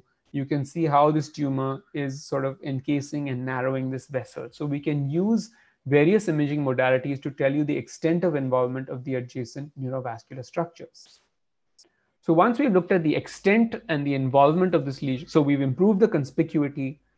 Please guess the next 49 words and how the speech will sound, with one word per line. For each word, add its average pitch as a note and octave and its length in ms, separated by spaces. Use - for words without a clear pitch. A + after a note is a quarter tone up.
we've C3 220
looked D#3+ 300
at E3+ 160
the D3 80
extent D#3+ 400
of D#3 100
the D3+ 60
lesion, B2+ 520
and C#3 120
we've B2+ 100
looked C#3 200
at E3+ 80
involvement C#3 580
of D3 80
the C#3 60
neurovascular B2+ 640
structures. B2+ 680
Now G#3+ 320
what F#3 180
we're D#3 100
trying C#3 280
to C3+ 300
do C#3 140
is C#3 120
understand C3 640
what F#3 400
is D#3 220
the D3+ 160
underlying C3 640
tissue. A3 340
And D3 120
in D3+ 140
this, A3 260
you F#3 100
have D3 340
live C3 520
tumor D3 260
cells, G#3 400
you D3 60
have B2+ 120
necrotic C#3+ 600
tissue, G3 480
and C#3+ 140
you C#3 80
have C3 160
reaction B2+ 480
around C3 320
the C3+ 60
tumor C3 400